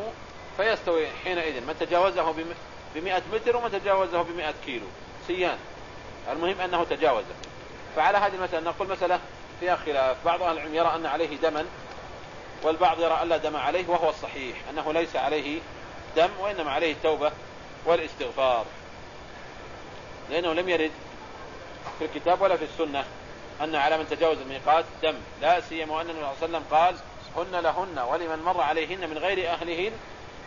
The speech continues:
ممن أراد الحج أو العمرة"، ولم يبين أن من تجاوز الميقات فعليه كذا، وهذا يكون من باب التأخير، البيان عن، عن وقت الحاجة، وهذا لا يجوز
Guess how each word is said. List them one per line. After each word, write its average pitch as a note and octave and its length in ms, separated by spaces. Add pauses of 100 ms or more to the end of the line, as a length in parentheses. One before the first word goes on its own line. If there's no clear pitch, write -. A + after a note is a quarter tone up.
(120)
ممن F3+ 220
أراد F3 240
الحج G3+ 320
أو F3+ 140
العمرة"، C3+ 360 (220)
ولم A#3 220
يبين F#3+ 480 (600)
أن F3 280
من F3 180
تجاوز D#3+ 440
الميقات D3+ 400
فعليه C#3+ 480
كذا، A#2 360 (200)
وهذا D#3+ 220
يكون E3 220
من E3+ 140
باب F3 120
التأخير، E3 520 (240)
البيان D3 320
عن، D#3+ 220 (640)
عن F3 160
وقت F3 260
الحاجة، C3 540
وهذا D3 220
لا - 140
يجوز D#3 180